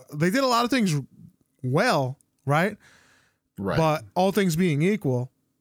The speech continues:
Speaker 1: but it did not, it did not do what, what they, what they wanted. You know?
Speaker 2: Right.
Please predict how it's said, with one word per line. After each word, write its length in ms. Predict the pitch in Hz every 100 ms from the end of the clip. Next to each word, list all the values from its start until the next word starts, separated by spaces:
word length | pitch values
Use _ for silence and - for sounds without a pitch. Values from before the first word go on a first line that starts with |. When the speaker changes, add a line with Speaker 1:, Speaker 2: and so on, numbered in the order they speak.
| _ _ _ _ _ _
Speaker 1:
but 240 | 123 147
it 160 | 147 131
did 260 | 160 151 131
not, 440 | 151 160 156 143 143 - _ _ -
it 160 | 156 139
did 100 | 151
not 160 | 160
do 160 | 147 151
what, 260 | 147 135
what 200 | 143 127
they, 260 | 117 117 110
what 200 | 110 117
they 120 | 110
wanted. 460 | 104 104 107 107 - _ _ _ -
You 80 | 120
know? 240 | 107 104 - -
Speaker 2:
Right. 300 | 104 78 64